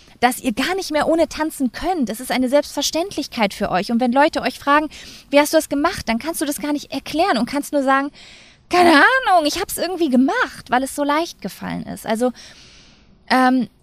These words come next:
ja, und andersrum, wenn man negative Dinge loswerden will, gibt es Sachen, die sehr schwer sind, wo man wirklich hart dran arbeiten muss, aber sich immer wieder vor Augen führen muss,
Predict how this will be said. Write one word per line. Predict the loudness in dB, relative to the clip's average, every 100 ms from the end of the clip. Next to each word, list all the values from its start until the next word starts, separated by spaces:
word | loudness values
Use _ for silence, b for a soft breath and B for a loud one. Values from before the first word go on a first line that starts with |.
| _ _
ja, | 2 4 4
und | 2 -2
andersrum, | 0 2 0 0 0 2
wenn | 2 2
man | 2
negative | 0 -2 -4 -6 -4
Dinge | 0 2
loswerden | 4 4 4 2 2 0 0 0
will, | 2 2 b b b -6
gibt | -4
es | -6
Sachen, | -6 -4 -4
die | -4
sehr | -4 -2 -4
schwer | -2 2 2
sind, | 2 -2
wo | -2
man | -2
wirklich | -2 -6 -8 -6
hart | -2 -2 -2
dran | -2
arbeiten | 0 2 2 0
muss, | -2 -2
aber | -4 -4
sich | -4 -10 _
immer | -2 2 2 2
wieder | 2 0
vor | 0 -2 2
Augen | 2 0 -4 _ _ _
führen | -8 2 4 4
muss, | 2